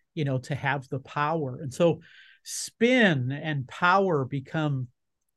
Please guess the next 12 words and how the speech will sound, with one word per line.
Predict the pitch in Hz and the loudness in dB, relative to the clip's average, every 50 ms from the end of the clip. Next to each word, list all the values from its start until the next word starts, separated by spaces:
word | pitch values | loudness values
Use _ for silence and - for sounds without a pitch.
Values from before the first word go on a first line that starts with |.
| _ - - | _ -18 -14
very | - 127 131 160 170 175 180 180 | -6 0 2 4 4 4 4 2
important. | 165 143 123 - - 180 185 185 - 202 208 214 202 - - - | 2 0 0 0 0 0 0 0 0 -2 -4 -4 -4 -6 -8 -6
And, | 160 147 143 147 143 139 131 - _ _ _ _ _ _ _ _ _ - 269 262 | -2 0 0 0 0 -2 -4 -8 _ _ _ _ _ _ _ _ _ -10 -8 -6
uh, | 180 151 147 147 - - 226 208 - - _ _ _ _ - | -4 -4 -4 -4 -6 -6 -10 -12 -14 -16 _ _ _ _ -6
there | 170 151 170 180 185 | 2 6 6 8 8
was | 175 165 165 147 117 185 | 8 6 4 4 4 2
even | 202 214 175 196 185 156 | 0 2 2 2 2 2
a | 156 151 | 0 -2
Smithsonian | - - 190 185 170 - - 196 196 220 240 247 220 170 139 131 131 | -4 -4 -4 -4 -4 -4 -2 0 0 0 0 0 -2 0 0 -2 -2
museum | 127 135 135 135 127 123 160 170 190 220 190 120 113 131 151 143 117 | -2 -2 -2 -2 -2 -4 -4 -4 -2 -2 -4 -4 -6 -8 -12 -10 -8
that | 139 135 - - - | -6 -6 -8 -8 -12
said | - - - 160 151 156 156 147 131 123 | -10 -4 -2 0 0 0 0 -2 -6 -8